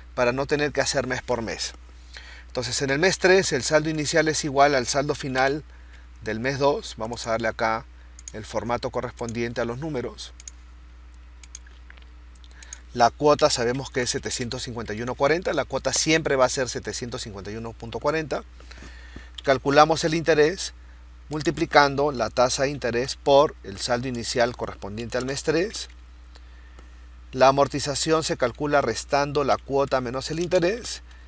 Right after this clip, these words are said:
Y el saldo final se calcula restando el saldo inicial menos la amortización. Entonces nosotros sabemos que siempre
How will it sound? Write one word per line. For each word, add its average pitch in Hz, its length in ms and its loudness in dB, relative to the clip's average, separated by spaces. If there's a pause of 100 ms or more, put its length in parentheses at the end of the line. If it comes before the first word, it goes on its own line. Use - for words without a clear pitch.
(180)
Y 131 100 -2
el 127 100 0
saldo 147 280 2
final 143 400 -2
se 156 160 -4
calcula 156 600 0
restando 123 580 -4
el 107 60 -2
saldo 135 280 -6
inicial 156 480 0 (380)
menos 135 340 -2
la 127 80 0
amortización. 98 680 -8 (600)
Entonces 139 280 -2
nosotros 175 280 6
sabemos 190 460 6 (320)
que 131 180 -4
siempre 190 640 2